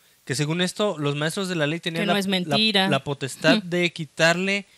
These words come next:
Speaker 1: por ejemplo, si una mujer quedaba, era, era, este, como condenable que una mujer se quedara viuda y que no se volviera a casar.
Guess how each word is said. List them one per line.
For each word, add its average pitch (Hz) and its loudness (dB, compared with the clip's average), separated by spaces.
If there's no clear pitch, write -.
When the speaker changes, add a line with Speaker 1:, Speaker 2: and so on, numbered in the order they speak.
Speaker 1:
por 127 -6
ejemplo, 160 -4
si 180 -4
una 196 -2
mujer 175 -4
quedaba, 180 0
era, 180 -2
era, 208 2
este, 143 0
como 143 -6
condenable 151 -4
que 180 -8
una 185 -6
mujer 160 -6
se - -14
quedara 160 -4
viuda 170 -6
y 147 -12
que 135 -6
no 139 -4
se 160 -6
volviera 147 -2
a - -6
casar. 131 -8